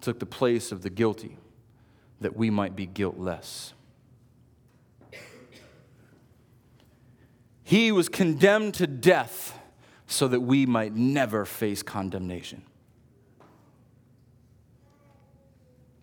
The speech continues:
Though we are as deserving as Barabbas,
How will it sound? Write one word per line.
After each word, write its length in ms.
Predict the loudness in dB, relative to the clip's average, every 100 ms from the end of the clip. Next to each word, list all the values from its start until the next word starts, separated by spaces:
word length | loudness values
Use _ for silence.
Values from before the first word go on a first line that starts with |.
| _ _ _ _ _ _ -20 -20 _
Though 400 | 2 6 8 6
we 220 | 2 2 4
are 120 | 4
as 100 | 0
deserving 720 | -4 -4 4 4 4 0 -2
as 220 | -4 -4
Barabbas, 1000 | -4 -2 2 2 0 -6 -6 -6 -6